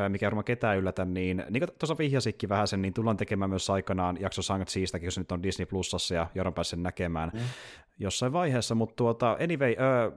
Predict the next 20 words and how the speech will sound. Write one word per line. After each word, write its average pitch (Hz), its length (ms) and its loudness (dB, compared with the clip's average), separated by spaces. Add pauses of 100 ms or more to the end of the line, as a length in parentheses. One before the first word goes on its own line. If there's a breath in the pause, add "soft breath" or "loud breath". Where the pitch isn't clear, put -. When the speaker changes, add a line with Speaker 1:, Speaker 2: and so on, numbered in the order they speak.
(140)
Speaker 1:
meilläkin 139 320 0
tulossa 151 340 2
näillä 127 180 4
näkymin 104 460 0
nyt 98 200 -2
tässä 104 360 0
ulos 110 540 0
seuraavan 101 260 2
pari 107 180 2
viikon 98 240 2
aikana 92 300 0
keikkikästi 120 840 -2
ja 107 80 2
sitten 107 260 -4
ehkä 101 180 -2
vähän 98 160 0
spesiaalikin, 101 720 0
kun 92 100 -2
tuolla 95 220 0
alkaa 90 380 0